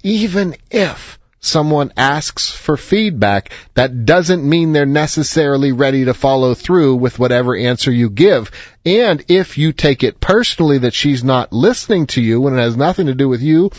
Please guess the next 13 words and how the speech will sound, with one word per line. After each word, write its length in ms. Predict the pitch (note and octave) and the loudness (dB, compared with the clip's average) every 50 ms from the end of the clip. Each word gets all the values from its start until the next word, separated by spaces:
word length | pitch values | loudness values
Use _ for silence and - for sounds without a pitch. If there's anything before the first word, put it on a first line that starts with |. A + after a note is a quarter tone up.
| - - - - - | -20 -20 -20 -18 -6
or 180 | - B2 B2 C3+ | -2 0 2 2
anyone 340 | D3+ F#3 G3 F#3+ F3+ E3 D#3 | 2 2 2 2 2 2 2
else 220 | D3+ D3 - - | 2 0 0 0
in 100 | C#3+ A#2 | -2 0
the 80 | G#2+ G#2 | 0 0
world, 560 | A2 D3+ A#3 C#4 A3+ E3+ D3+ C#3+ C#3 C#3+ C#3 - - - - - - | 2 4 4 4 4 4 4 2 2 0 -2 -8 -16 -20 -20 -16 -4
that's 180 | - B2 B2 - | -2 -2 -2 0
gonna 140 | - C#3 B2 | 0 0 0
help 200 | C3+ C3 B2+ - | 0 0 0 0
her 120 | C#3 B2+ | 0 0
shut 320 | - - - D3 C3 - B2 | 0 0 0 0 0 2 0
down 260 | B2 B2+ B2 A#2 A2+ | 0 2 2 2 2
more 500 | A#2 D3+ G#3+ B3 - C3 B2+ D#3+ G3+ | 4 4 4 6 4 4 4 2 0